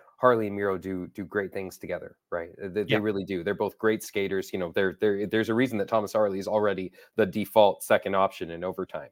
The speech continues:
Speaker 1: uh, for, in terms of defenseman, if you go with the two forward, one defenseman look. He's that good. And as we saw tonight, right, he's aggressive. He's able to make those plays. He's smart enough, too. It's not just about the fact that he can skate well.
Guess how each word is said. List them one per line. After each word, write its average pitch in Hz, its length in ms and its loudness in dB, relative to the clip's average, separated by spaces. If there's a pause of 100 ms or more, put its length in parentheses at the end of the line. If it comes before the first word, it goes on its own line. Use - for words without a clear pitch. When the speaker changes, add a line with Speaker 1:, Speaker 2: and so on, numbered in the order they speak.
Speaker 1:
uh, 85 240 -4
for, - 160 -12
in 87 140 -8
terms 90 260 -8
of 82 60 -12
defenseman, 87 500 -8
if - 100 -20
you 80 80 -18
go 87 80 -10
with 78 100 -16
the - 60 -20
two 85 180 -14
forward, 85 360 -12 (300)
one 92 200 -4
defenseman 85 480 -6
look. - 200 -12
He's 92 220 -8
that 98 280 2
good. 82 300 -4 (100)
And 87 160 -6
as 87 240 -4
we 92 80 -6
saw 95 220 2
tonight, 98 420 -6
right, 85 180 -6
he's 98 160 -8
aggressive. 92 500 -2
He's 101 260 -10 (240)
able 98 220 0
to 104 60 4
make 95 200 -2
those 104 200 2
plays. 101 320 0
He's - 200 -10
smart 107 280 2
enough, 113 200 -2
too. 120 160 0
It's 101 120 -4
not 135 200 0
just 113 240 -2
about 110 240 0
the - 60 -20
fact 107 240 -6
that 110 100 -20
he 110 80 -8
can 101 120 -14
skate 104 300 -4
well. 101 260 -2